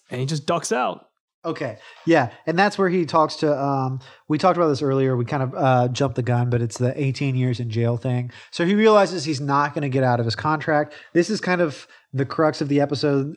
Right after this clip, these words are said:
Speaker 2: uh, my, like, almost the climax to me, at least for, I think this episode has three plots. It's
Speaker 1: Mm-hmm.
Speaker 2: the plot of, like, will Joel get, uh, he's in Alaska. He hates it. Will he be able to get out? Can he leave Alaska?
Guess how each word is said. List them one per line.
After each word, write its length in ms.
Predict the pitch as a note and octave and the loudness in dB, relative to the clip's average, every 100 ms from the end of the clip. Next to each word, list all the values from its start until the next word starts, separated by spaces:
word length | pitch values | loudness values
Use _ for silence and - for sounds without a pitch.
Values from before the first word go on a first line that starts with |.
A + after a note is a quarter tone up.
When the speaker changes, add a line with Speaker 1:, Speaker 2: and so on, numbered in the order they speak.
| - | -4
Speaker 2:
uh, 320 | C3 B2+ B2 A#2+ | -2 0 -2 -4
my, 180 | B2+ | -6
like, 220 | C3 B2+ - - | -6 -10 -12 -10
almost 320 | D3+ D3+ - | -4 -4 -4
the 80 | C#3 | -4
climax 440 | D3+ D3 C#3+ C#3 | -4 -2 -4 -4
to 120 | - | -6
me, 300 | C#3 C#3 C3 - - _ | -4 -4 -6 -10 -20 _
at 80 | C#3+ | -2
least 240 | C#3+ C#3+ | -2 -2
for, 360 | - C#3 C3+ C3 - - - _ _ | -2 0 0 -2 -8 -20 -20 _ _
I 60 | F#3 | 0
think 180 | C4 A#3+ | 0 2
this 160 | B3 | 2
episode 420 | G#3+ F#3 F3+ E3+ | 2 2 0 0
has 500 | D3+ D3+ C#3 C3 - - _ _ _ _ _ _ | 2 2 2 0 -6 -14 _ _ _ _ _ _
three 160 | - F3+ | 0 0
plots. 460 | D3+ A2 - - - - | 0 -6 -8 -18 -12 -4
It's 120 | C#3+ | 0
Speaker 1:
Mm-hmm. 80 | D#3 | 0
Speaker 2:
the 80 | C#3 | 0
plot 300 | E3 D#3 D3 | 4 6 6
of, 120 | C#3 | 2
like, 300 | C3 B2+ B2 | 0 -2 -2
will 300 | D3+ C3+ E3+ | -2 0 0
Joel 760 | C#3+ D#3 D3+ D3+ D3 D3 D3+ _ _ | 2 2 4 4 4 0 -4 _ _
get, 300 | - D3+ C#3+ - - | -4 -2 -2 -8 -6
uh, 180 | C#3 B2+ | -2 -2
he's 260 | A2+ C#3+ | -2 -2
in 100 | D#3 | -2
Alaska. 460 | D#3+ D3 C3+ C3+ C#3+ | -2 -2 -2 -2 -4
He 120 | C3 | -2
hates 240 | B2 C3+ C3+ | -2 -2 -4
it. 140 | C#3 | -4
Will 100 | B2+ | -2
he 60 | C3 | -2
be 60 | |
able 100 | B2+ | 0
to 60 | B2 | -2
get 160 | B2+ C3 | 0 2
out? 280 | C#3+ G#3 - _ _ _ _ - | 4 2 -2 _ _ _ _ -8
Can 140 | C#3+ | -2
he 80 | C3 | 0
leave 180 | B2+ D3 | 2 2
Alaska? 560 | D#3+ E3 F3 - G3 | 2 2 0 2 0